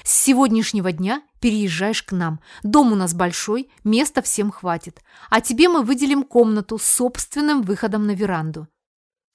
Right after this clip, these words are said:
Диана честно пыталась сопротивляться, а в голове уже крутились мысли,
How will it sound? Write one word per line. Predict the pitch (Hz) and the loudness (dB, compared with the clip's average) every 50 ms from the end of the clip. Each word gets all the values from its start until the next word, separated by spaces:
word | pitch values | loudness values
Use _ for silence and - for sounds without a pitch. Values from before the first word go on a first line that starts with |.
| _ | _
Диана | - 160 165 180 175 196 254 302 311 - | -10 -6 -4 -2 0 2 2 0 0 -4
честно | - - - 220 262 262 - - | -4 -4 -2 -2 -2 -2 -2 -6
пыталась | 247 - 220 - - 208 214 247 269 262 | -6 -6 -8 -4 -2 0 0 0 0 -2
сопротивляться, | - - 240 - - - - 247 226 214 208 180 170 165 - - - - - _ - - - | -4 -6 -6 -6 -8 -8 -8 -6 -4 -4 -4 -4 -4 -4 -6 -8 -10 -10 -12 _ -18 -8 -2
а | - 202 | -2 -2
в | 214 | 0
голове | 220 254 269 285 294 359 | 0 0 0 2 2 0
уже | 370 311 233 247 | 0 0 -2 -2
крутились | 208 - 233 226 - 311 294 302 294 - | -6 -6 -8 -8 -6 -4 -6 -4 -6 -6
мысли, | - 202 208 202 - - 220 214 | -6 -4 -4 -4 -6 -8 -10 -12